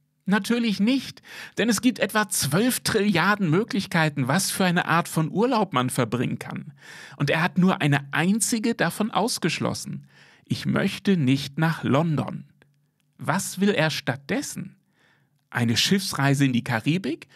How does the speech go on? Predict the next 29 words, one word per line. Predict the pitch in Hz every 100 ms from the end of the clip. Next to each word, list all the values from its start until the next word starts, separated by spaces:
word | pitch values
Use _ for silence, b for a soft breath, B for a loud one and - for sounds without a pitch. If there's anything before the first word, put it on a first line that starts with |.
| B B B
Eine | 127 131 -
einsame | 139 185 202 180 165 127
Hütte | 190 202
im | 147 143
finnischen | - 196 220 160 - -
Wald? | 139 214 320 - B B B
Party | - 156 233 214 185
am | 147 143
Ballermann? | 135 196 214 214 277 - B B B -
Keine | - 226 277 233
Ahnung, | 185 262 185 127
aber | 139 143 139 B B
sie | 131 147
alle | - 240 277 160
erfüllen | 139 - 160 151
seine | 143 123 127 -
einzige | 139 127 - 135 127
Bedingung. | 131 139 202 233 120 156 - _ -
Es | 147 139
ist | - 123 - - 127
nicht | 123 117 - - -
London. | 135 185 254 247 - 165 - _ _ _ _ B B B B B
Und | 156
genauso | 143 185 202 240 233
sieht's | 190 202 -
bei | 196
der | 185
Jobsuche | 170 208 220 - 131 - -
aus. | 120 - -